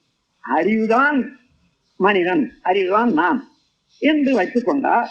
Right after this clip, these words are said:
அந்த முற்றறிவாக இருந்த இறைவனே தான் இத்தனை கோடி ஜென்மங்களையும் தாண்டி இப்போ மனிதனாக வந்திருக்கிறான்.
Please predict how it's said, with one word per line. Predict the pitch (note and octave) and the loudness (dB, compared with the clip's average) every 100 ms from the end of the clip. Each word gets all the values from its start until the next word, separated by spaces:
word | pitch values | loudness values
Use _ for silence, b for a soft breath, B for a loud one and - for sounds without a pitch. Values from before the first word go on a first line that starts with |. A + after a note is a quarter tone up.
| - - _ _ - | -12 -20 _ _ -6
அந்த | F#3 E3+ | -4 -2
முற்றறிவாக | D#3+ - - E4+ D4 C#4 A#3+ | 0 -2 0 0 0 0 0
இருந்த | A#3+ A#3 A3+ G#3 | 0 0 0 0
இறைவனே | D#3+ G3 G3+ E3+ C#3+ | 0 -2 0 0 0
தான் | D#3 A#3 - - - - | 0 0 -2 -12 -4 0
இத்தனை | A#3 A#3+ B3 A3+ A3 G#3 G#3 G3 F#3+ F#3 F#3 F#3 | 0 2 0 2 0 -2 -2 -2 -2 -2 -2 -2
கோடி | G3+ C#4 D#4+ C#4+ B3+ A#3 A3+ G3+ G3 F3+ | 0 0 0 0 2 2 0 0 -2 -2
ஜென்மங்களையும் | G#3+ A3 G#3+ G#3 G3+ G3 F#3 - | -2 0 0 0 0 0 -2 0
தாண்டி | E3+ G3+ G#3 G#3+ D4+ - - | 0 2 0 0 0 -2 0
இப்போ | A3+ A3 A#3+ | -2 0 0
மனிதனாக | A3 F3+ G3 F#3+ F#3 D#3+ | 2 0 0 0 -2 -2
வந்திருக்கிறான். | D#3+ E3+ D3 B2+ E3+ | -2 -2 -2 -2 0